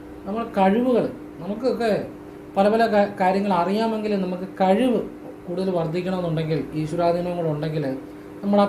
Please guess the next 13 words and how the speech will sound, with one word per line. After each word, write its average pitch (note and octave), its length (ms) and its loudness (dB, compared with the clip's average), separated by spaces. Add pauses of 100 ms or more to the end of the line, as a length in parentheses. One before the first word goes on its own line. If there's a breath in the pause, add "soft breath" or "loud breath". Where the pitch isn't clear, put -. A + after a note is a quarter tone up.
(100)
കഴിവ് A3+ 340 4
വർദ്ധിക്കുകയും F3 560 0 (400)
ആ A3+ 40 4 (200)
കഴിവുകളുടെ B3 540 4
ജീവിതത്തിൽ G3 300 2
പ്രയോജനം G#3+ 460 2
ഉണ്ടാകുകയും E3+ 480 2
ചെയ്യും. C3 180 -8 (1300)
കഴിവുണ്ടെന്ന് G3+ 560 4
പറഞ്ഞിട്ട് F#3+ 340 2
തന്നെ F3+ 200 2 (100)
കാര്യമില്ല, D#3+ 360 2 (840)
അതുകൊണ്ട് A#3 240 2